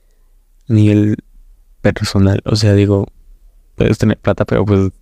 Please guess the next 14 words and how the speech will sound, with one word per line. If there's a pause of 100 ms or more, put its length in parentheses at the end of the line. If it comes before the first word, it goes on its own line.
(160)
eso
no
te
asegura
la
felicidad. (1800)
O
bueno,
no
sé, (180)
¿ustedes
qué
piensan? (1400)
Yo,